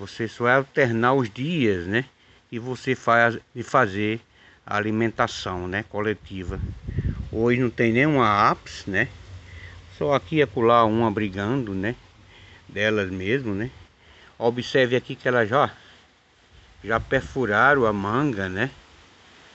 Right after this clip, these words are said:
Tem uma grande camada aqui. Uma grande camada, já que elas furaram aqui, ó. Quase um centímetro que elas já furaram a manga, né?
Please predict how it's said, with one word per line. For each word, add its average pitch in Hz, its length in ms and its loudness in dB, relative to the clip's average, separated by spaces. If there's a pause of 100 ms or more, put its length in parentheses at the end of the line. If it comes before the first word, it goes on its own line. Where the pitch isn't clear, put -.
(260)
Tem 104 80 -10
uma 101 100 -4
grande 127 300 -2
camada 120 640 2
aqui. 151 360 -6 (2500)
Uma 107 180 -6
grande 131 300 -2
camada, 117 640 2
já 123 160 2
que - 80 -2
elas 123 180 -2
furaram 123 520 2
aqui, 131 260 -4
ó. 120 100 0 (680)
Quase 151 260 2
um 175 80 0
centímetro 175 960 0
que 127 140 -2
elas 123 200 4
já 131 220 2 (460)
furaram 120 500 4
a 107 60 4
manga, 92 400 -4
né? 98 180 -4